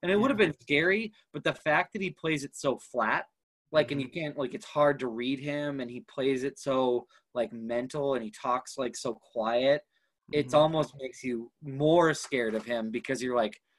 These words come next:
Speaker 1: "No, this is a dude who talks like he's done this before, and he's really calm
Speaker 2: Yeah.
Speaker 1: about it." Yeah.
Speaker 2: Yeah. That's kinda crazy, though.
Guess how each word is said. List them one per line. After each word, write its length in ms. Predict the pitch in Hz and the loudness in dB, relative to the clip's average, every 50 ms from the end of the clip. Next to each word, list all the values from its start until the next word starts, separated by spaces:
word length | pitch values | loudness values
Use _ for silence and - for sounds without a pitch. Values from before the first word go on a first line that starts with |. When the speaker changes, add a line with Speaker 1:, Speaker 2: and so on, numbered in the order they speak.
| _ _ _ _ _ | _ _ _ _ _
Speaker 1:
"No, 300 | 107 107 110 113 113 113 | -8 -6 -4 -2 -2 -2
this 240 | 107 123 143 147 - | -2 -2 -2 -2 -4
is 140 | 190 165 185 | -6 -6 -6
a 60 | 196 | -6
dude 260 | 147 151 160 151 139 | -2 0 0 2 2
who 100 | 139 131 | 0 0
talks 400 | 113 - 139 123 123 117 - - | -2 0 2 2 2 2 0 -4
like 140 | 127 113 - | -8 -8 -8
he's 160 | 117 117 107 | -8 -10 -6
done 200 | - 120 110 110 | -4 -4 -4 -4
this 180 | 107 104 - - | -6 -8 -10 -12
before, 380 | - 110 - - 113 113 110 | -16 -14 -10 -6 -4 -2 -2
and 80 | 107 104 | -2 -4
he's 180 | 110 104 - 107 | -6 -8 -8 -6
really 220 | 113 110 104 98 | -6 -6 -6 -6
calm 280 | - - 104 98 98 113 | -8 -8 -8 -8 -8 -8
Speaker 2:
Yeah. 60 | 113 | -10
Speaker 1:
about 220 | 110 95 85 78 - | -12 -12 -12 -12 -12
it." 120 | - - _ _ _ _ _ _ _ _ _ _ | -12 -14 _ _ _ _ _ _ _ _ _ _
Yeah. 200 | - - - - | -14 -14 -12 -14
Speaker 2:
Yeah. 300 | 107 117 120 117 - 123 - _ - - _ _ | -16 -16 -18 -18 -20 -20 -20 _ -20 -20 _ _
That's 160 | - 135 139 - | -16 -16 -14 -12
kinda 180 | - 117 107 | -12 -12 -12
crazy, 300 | 107 123 120 120 104 113 | -12 -12 -12 -12 -12 -14
though. 220 | - 123 123 131 | -18 -20 -20 -20